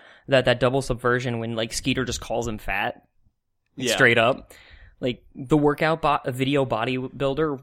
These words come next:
Speaker 1: Ronald Weisenheimer, <laughs> uh,
Speaker 2: <laughs>
Speaker 1: is, like, talking to him, saying, "Come on, fatty, your blubber disgusts me." <laughs> And I'm like,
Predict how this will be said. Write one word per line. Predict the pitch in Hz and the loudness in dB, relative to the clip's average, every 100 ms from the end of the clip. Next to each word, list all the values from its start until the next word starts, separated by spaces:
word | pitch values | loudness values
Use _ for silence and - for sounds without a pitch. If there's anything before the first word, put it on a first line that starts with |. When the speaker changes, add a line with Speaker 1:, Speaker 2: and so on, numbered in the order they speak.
| - | -10
Speaker 1:
Ronald | 123 120 127 131 | -4 -2 0 -2
Weisenheimer, | 123 110 113 117 139 147 139 147 165 - - - - - 117 - | -2 -2 -2 -2 -2 0 0 2 0 -2 -6 -10 -12 -14 -14 -16
<laughs> | - 104 131 | -18 -6 0
uh, | 127 120 120 123 - - | 2 4 0 -4 -8 0
Speaker 2:
<laughs> | 151 127 - - | 2 2 0 2
Speaker 1:
is, | 151 160 143 | 4 4 2
like, | 147 | 2
talking | - 117 151 143 | 2 0 0 0
to | |
him, | 151 156 180 - | 2 2 -2 -4
saying, | - 127 113 | -2 -4 2
"Come | - 147 139 | 6 6 6
on, | 123 | 0
fatty, | 117 - 107 107 | 0 -2 0 0
your | 113 127 110 | -2 -2 -2
blubber | - 120 117 123 110 | 0 2 2 2 0
disgusts | 113 - - 117 117 - - - | 0 2 2 0 -2 -4 -6 -6
me." | 117 160 165 - | -4 -6 -8 -14
<laughs> | - - | -18 -12
And | 254 - | -10 -6
I'm | 214 - | -2 0
like, | 160 - | 0 -2